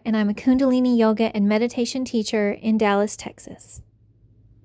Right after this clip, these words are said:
I can barely contain my excitement. Not only is the contract signed, but all parties have it, and the recreation centers have access to it now, which means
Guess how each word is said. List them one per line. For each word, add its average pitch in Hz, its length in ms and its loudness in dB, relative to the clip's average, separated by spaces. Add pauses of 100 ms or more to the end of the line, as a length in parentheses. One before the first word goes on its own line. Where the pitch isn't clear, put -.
(460)
I 226 80 2
can 277 240 2
barely 262 560 6
contain 240 840 -2
my 226 200 2
excitement. 190 840 -2 (680)
Not 208 200 6
only 247 520 2 (220)
is 175 100 -10
the 175 100 -6
contract 214 600 -2
signed, 214 640 2 (420)
but 170 220 2
all 254 260 8
parties 311 460 -2
have 302 240 -4
it, 190 240 -2 (300)
and 214 400 0
the 233 140 -2
recreation 233 640 2
centers 185 440 -2
have 226 240 0
access 226 480 -2
to 202 160 -4
it - 120 -4
now, 151 380 -4
which 214 260 -4
means 220 440 0